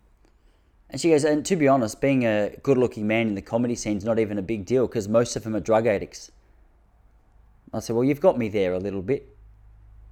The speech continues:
I guess when you, when you stand a man with teeth next to a lot of men who don't have teeth, the man with teeth starts to look like a pretty good option, unless his jawline's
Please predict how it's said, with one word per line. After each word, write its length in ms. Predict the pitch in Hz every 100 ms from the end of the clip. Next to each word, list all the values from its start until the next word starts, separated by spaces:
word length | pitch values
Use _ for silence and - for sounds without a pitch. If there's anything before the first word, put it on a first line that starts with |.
| - - - - -
I 80 |
guess 200 | 131 156
when 140 | 151 131
you, 200 | 117 107
when 140 | 120 123
you 80 |
stand 320 | 113 143 139 123
a 20 |
man 260 | 113 113
with 220 | 104 104 -
teeth 320 | 143 113 -
next 200 | 113 -
to 60 |
a 40 | 110
lot 160 | 110
of 80 | 107
men 160 | 107 101
who 100 | 107
don't 220 | 113 120
have 240 | 107 -
teeth, 280 | - 139 -
the 60 | 113
man 220 | 117 117
with 200 | 107 -
teeth 280 | 131 135 - - - - - - -
starts 320 | - - 131 -
to 100 | 147
look 160 | 151
like 160 | 143 139
a 60 |
pretty 240 | 139 135 127
good 160 | 123
option, 340 | 131 - 131 104
unless 320 | 131 185 -
his 200 | 123 98
jawline's 800 | - 113 117 104 90 90 -